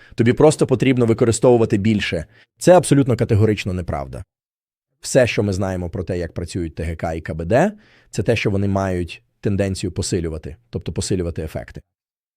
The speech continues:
цих різних систем на певних синапсах і в різних ділянках мозку та тіла.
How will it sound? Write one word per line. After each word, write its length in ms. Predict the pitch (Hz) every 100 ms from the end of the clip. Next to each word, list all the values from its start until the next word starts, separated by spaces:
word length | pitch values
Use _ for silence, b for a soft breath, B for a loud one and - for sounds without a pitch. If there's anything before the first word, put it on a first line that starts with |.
| _ _ _ _ _ _ -
цих 280 | - 190 165
різних 320 | 156 139 120
систем 360 | 117 - 127
на 100 | 110
певних 360 | 98 123 113 98
синапсах 520 | - 117 104 - 95
і 80 | 110
в 60 | 104
різних 320 | 113 110 95
ділянках 500 | 98 98 98 98 -
мозку 340 | 95 95 -
та 80 | 90
тіла. 360 | - 90 120